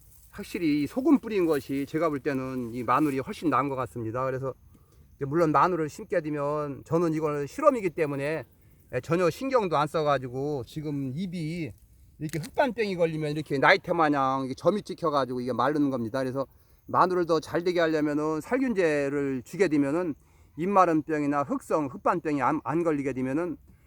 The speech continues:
이 이파리가 이렇게 검은 점이 찍히면서 말라버리는 게 아니라 마늘 잎이 노랗게 단풍이 들게 됩니다. 그러면 마늘을 캤을 때 굉장히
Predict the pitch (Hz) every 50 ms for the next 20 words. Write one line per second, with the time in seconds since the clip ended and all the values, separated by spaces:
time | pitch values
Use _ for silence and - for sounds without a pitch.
0 | _ - - 135 147 180 185 - - 175 175 160 151 147 139 131 - - 175 202
1 | 202 185 180 165 156 135 - 233 - - 190 175 160 143 131 139 139 139 131 131
2 | 147 170 175 151 156 147 143 139 131 123 127 123 117 120 120 127 147 156 135 113
3 | _ - - _ _ _ _ _ - 113 123 156 175 175 165 160 160 147 156 131
4 | 127 143 160 151 - - 95 - - 156 165 - 170 180 160 147 147 139 143 127
5 | 120 117 113 110 123 131 123 113 - 151 151 151 143 139 135 123 139 160 165 147
6 | 143 131 - 180 175 - 165 139 - 143 139 147 156 143 - 143 151 170 160 156
7 | 143 143 139 131